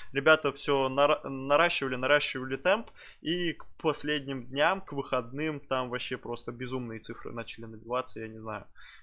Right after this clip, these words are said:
как это вообще реально, но... Ребята смогли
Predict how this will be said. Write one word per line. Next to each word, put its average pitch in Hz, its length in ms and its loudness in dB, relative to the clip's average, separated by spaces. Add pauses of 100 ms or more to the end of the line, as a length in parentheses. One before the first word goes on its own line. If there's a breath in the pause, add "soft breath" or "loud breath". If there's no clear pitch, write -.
как 135 220 4
это 113 120 -4
вообще 117 300 -4
реально, 170 420 2
но... 135 800 -2 (1200)
Ребята 190 340 6
смогли 196 480 -2